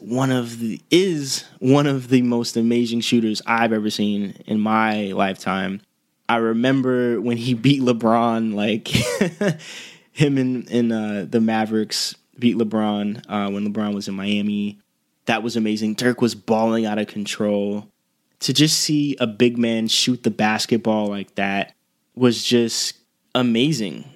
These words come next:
You know, it's just amazing. It's hard to just, to summarize these guys, you know, Dirk and, and Wade,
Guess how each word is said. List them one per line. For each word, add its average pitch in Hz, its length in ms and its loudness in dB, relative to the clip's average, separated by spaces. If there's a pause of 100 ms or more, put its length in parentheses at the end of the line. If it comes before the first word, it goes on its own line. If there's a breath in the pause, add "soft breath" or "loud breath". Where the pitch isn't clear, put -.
(240)
You 123 100 4
know, 110 380 -2
it's 120 180 -4
just 135 240 2
amazing. 107 580 -2 (540)
It's 147 160 2
hard 175 320 2
to 165 100 -10
just, 143 440 0
to 139 100 0
summarize 123 680 2
these 113 200 2
guys, 107 600 -2
you 113 80 -4
know, 110 120 0
Dirk 110 360 0
and, 107 320 -2
and 104 280 -2
Wade, 101 520 -2